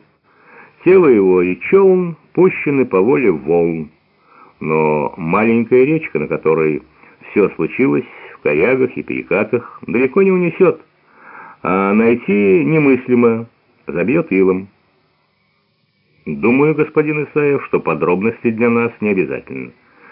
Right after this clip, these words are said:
поморщился Ведерников. «Важно, чтобы не оказалось свидетелей вашей встречи, Порфирий Игнатьич», сказал Кибальников, а про себя невольно подумал: «Немало их он тут за тридцать лет на тот свет отправил».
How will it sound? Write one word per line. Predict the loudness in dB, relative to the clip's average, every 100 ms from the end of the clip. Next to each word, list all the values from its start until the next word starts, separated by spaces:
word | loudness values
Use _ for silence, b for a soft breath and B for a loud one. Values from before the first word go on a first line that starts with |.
| b
поморщился | -6 -4 -4 -6 -10 -8
Ведерников. | -8 -8 -8 -10 -14 -14 -16 _ _ _ _ b b b b b b b -6
«Важно, | 0 0 0 0 -2
чтобы | -2 -2 0
не | 0
оказалось | -2 -2 0 0 -2 -4
свидетелей | -2 0 0 -2 -6 -4
вашей | -4 -6 -8
встречи, | -8 -8 -6 -6 -10
Порфирий | -8 -8 -6 -6 -4
Игнатьич», | -6 -10 -12 -12 -14 -8
сказал | -6 -6 -6
Кибальников, | -8 -2 0 0 -4 -6 -4
а | -4
про | -4 -6
себя | -4 -2 -2
невольно | 0 -2 -2
подумал: | -4 -6 -6 -12 -18 _ _ _ _ b b b b b b _
«Немало | 0 2 4 2 4 4 4 4
их | 2 0
он | 0 0 0
тут | 0 0 0
за | 0
тридцать | 0 -4 -2 -6 -4
лет | 0 0 0
на | -2
тот | -2 -4 -4
свет | -4 -2
отправил». | -4 -4 -4 -2 -2 -4